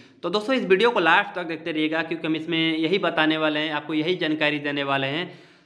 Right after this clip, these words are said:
तो इस वीडियो को लास्ट तक देखते रहिएगा और आप इस चैनल पर पहली बार आकर इस वीडियो को देख रहे हैं तो चैनल को सब्सक्राइब कर लीजिएगा और बेल नोटिफिकेशन को on कर दीजिएगा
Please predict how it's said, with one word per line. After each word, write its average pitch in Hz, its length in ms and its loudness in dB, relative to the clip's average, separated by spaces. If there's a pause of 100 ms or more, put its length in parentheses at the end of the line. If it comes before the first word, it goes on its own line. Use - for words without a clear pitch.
तो 196 60 2
इस 170 100 -2
वीडियो 208 260 4
को 226 80 2
लास्ट 170 360 4
तक 170 100 -2
देखते 165 340 -4
रहिएगा 165 320 2
और 156 460 2
आप 151 420 2
इस 175 180 -6
चैनल 175 220 -2
पर 196 100 -4
पहली 160 300 0
बार 175 160 4
आकर 156 340 -2
इस 156 100 -8
वीडियो 165 340 -2
को 180 100 -4
देख 160 240 -4
रहे 156 100 0
हैं 160 140 -4
तो 165 60 -12
चैनल 151 520 0
को 156 120 -4
सब्सक्राइब 147 600 0
कर 170 80 0
लीजिएगा 147 460 2
और 139 200 0
बेल 143 180 -2
नोटिफिकेशन 143 560 -2
को 156 300 -6
on 170 240 4
कर 165 60 -2
दीजिएगा 139 640 -2